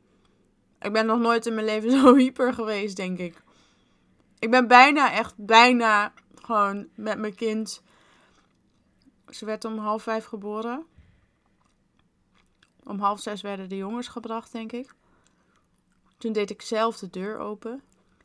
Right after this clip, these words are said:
Ik ben op dat moment bijna met mijn kind naar buiten gelopen om bij alle buren te gaan aanbellen. En te gaan vertellen van, "Nou, dit geloof je niet wat er nu gebeurd is." Echt, ik was hyper.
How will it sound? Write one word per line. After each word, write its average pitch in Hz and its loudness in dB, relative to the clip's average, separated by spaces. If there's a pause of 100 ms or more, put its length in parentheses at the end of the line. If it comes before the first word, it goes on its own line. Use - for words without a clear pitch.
(460)
Ik 196 -12
ben 214 -8
op 202 -6
dat 220 0
moment 208 -6
bijna 214 0
met 202 -8
mijn 202 -10
kind 202 -8
naar 196 -8
buiten 190 -2
gelopen 185 -6
om 185 -6
bij 175 -2
alle 196 -2
buren 208 0
te 214 -6
gaan - 2
aanbellen. 233 10 (840)
En 277 -2
te 330 -2
gaan 254 8
vertellen 262 2
van, 247 6
"Nou, 277 12 (580)
dit 240 0
geloof 415 8
je 320 6
niet 254 2
wat 254 2
er 262 2
nu 370 4
gebeurd 320 -2
is." 302 -4 (880)
Echt, 247 -2
ik 240 -8
was 233 -4
hyper. 247 4